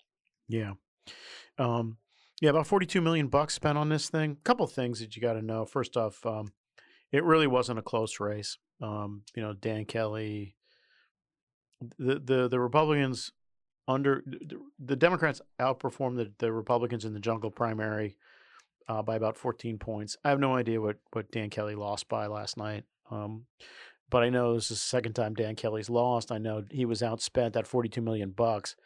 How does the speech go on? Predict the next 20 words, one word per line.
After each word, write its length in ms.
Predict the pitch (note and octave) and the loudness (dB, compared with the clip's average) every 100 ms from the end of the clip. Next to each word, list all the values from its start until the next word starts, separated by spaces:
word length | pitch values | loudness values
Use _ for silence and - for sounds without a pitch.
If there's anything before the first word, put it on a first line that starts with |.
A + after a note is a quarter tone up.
| _ - - _ _ _ - | _ -20 -20 _ _ _ -6
That 140 | A#2 | 2
was 100 | D3 | 2
about 220 | C3 B2+ | 4 4
eighty-five 440 | B2+ B2+ - B2+ A#2 | 4 2 2 2 2
fifteen. 640 | B2+ A2+ - B2 A#2 G2+ - _ _ _ _ _ _ _ _ - | 0 -2 -2 -2 -2 -4 -12 _ _ _ _ _ _ _ _ -10
Um, 540 | A#2 G2+ F#2+ G2+ G2+ - _ _ _ _ - | -8 -6 -6 -6 -8 -14 _ _ _ _ -4
Democrat, 480 | A#2+ A2+ - G#2 - | -2 0 0 0 -2
Republican, 500 | G2 A2 G#2 - G#2 | 0 0 0 -6 -6
right? 180 | G#2 | -4
He 60 | G#2+ | -4
was 120 | G#2+ | 0
outspent 480 | A2 G#2+ - A2 G2+ _ _ _ | 0 0 -4 -4 -6 _ _ _
five-to-one, 580 | - G2+ - G#2 G2+ G2+ | -2 -2 -2 -6 -4 -6
six-to-one, 600 | G2 A#2+ - A2 G2+ G2+ | -8 -10 -8 -8 -6 -8
some 160 | - A2 | -8 -8
num-, 160 | G#2+ G#2+ | -8 -8
something 200 | C3+ A2+ | -6 -6
like 100 | G#2 | -8
that. 220 | A2 A2 _ _ - - - _ | -10 -10 _ _ -20 -20 -20 _
So 560 | - D3 C3 B2+ B2 A#2+ | 0 4 6 6 2 0